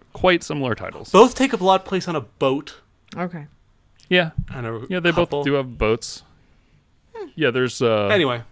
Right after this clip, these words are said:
Speaker 1: relationship strife. You know, you know what? They're actually, like, basically the same movie.
Speaker 3: Oh, okay. Cool.
Speaker 2: Told completely differently.
Speaker 3: Fair enough.
Speaker 1: Yeah.
Speaker 3: Oh.
Speaker 2: All right. Um, do you guys wanna talk about what we've watched this week, or should we just end it here?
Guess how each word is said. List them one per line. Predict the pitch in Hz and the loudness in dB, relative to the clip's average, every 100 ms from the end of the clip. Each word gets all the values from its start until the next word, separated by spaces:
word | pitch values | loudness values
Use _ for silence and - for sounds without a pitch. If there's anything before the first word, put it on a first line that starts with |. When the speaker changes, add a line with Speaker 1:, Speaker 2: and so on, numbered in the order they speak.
| - - - - - | -20 -20 -20 -14 2
Speaker 1:
relationship | 127 127 120 143 - 117 | 4 6 4 2 -2 -2
strife. | - 127 123 131 - | 2 4 4 2 -6
You | - | -2
know, | 226 | 0
you | 185 196 | 0 0
know | |
what? | 196 185 | 0 2
They're | 185 | 2
actually, | 180 - 160 | 2 0 -4
like, | 151 120 | -4 -2
basically | 113 - 107 | -2 -2 -4
the | 98 | -4
same | - 107 101 | -6 -6 -6
movie. | 95 | -4
Speaker 3:
Oh, | 440 330 | -2 -2
okay. | 339 240 - | -6 -12 -12
Cool. | - 170 - - - | -10 -10 -12 -20 -12
Speaker 2:
Told | - 147 135 | -4 -4 -2
completely | 151 127 156 143 | -4 -4 -4 -4
differently. | 127 123 107 - - - | -6 -8 -12 -16 -14 -6
Speaker 3:
Fair | 160 | -2
enough. | 180 | 0
Speaker 1:
Yeah. | - 80 - _ _ _ _ _ _ _ _ - - - - - - - 190 | -2 -4 -14 _ _ _ _ _ _ _ _ -4 -4 -4 -6 -6 -4 -8 -10
Speaker 3:
Oh. | 196 - _ | -14 -16 _
Speaker 2:
All | 135 135 147 151 135 | -6 -2 -2 -2 -6
right. | 123 127 123 120 107 - - - - | -4 -2 0 0 -4 -12 -18 -20 -14
Um, | - 123 131 135 135 135 127 127 123 _ _ _ _ - _ | -8 -4 -2 -2 -4 -6 -8 -10 -12 _ _ _ _ -20 _
do | - | -20
you | - | -10
guys | 120 123 | -10 -8
wanna | 131 127 | -10 -10
talk | 127 120 | -12 -12
about | 143 | -12
what | 127 131 | -10 -10
we've | 135 | -10
watched | 139 131 | -10 -12
this | 139 - | -14 -12
week, | 143 139 | -12 -12
or | 113 104 | -12 -14
should | - | -18
we | 104 | -16
just | - - | -14 -14
end | - - | -16 -20
it | |
here? | - - | -20 -20